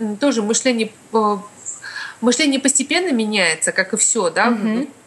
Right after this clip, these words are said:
Speaker 1: внутри нас, да. Тут дом невозможно построить за один день.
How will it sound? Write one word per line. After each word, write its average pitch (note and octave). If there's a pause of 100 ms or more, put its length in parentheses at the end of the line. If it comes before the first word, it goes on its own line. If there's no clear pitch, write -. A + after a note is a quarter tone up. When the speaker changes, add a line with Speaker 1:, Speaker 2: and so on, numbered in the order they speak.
(160)
Speaker 1:
внутри F#3
нас, E3
да. G3
Тут F3
дом B3
невозможно A#3+
построить G3
за F#3+
один F#3+
день. D#3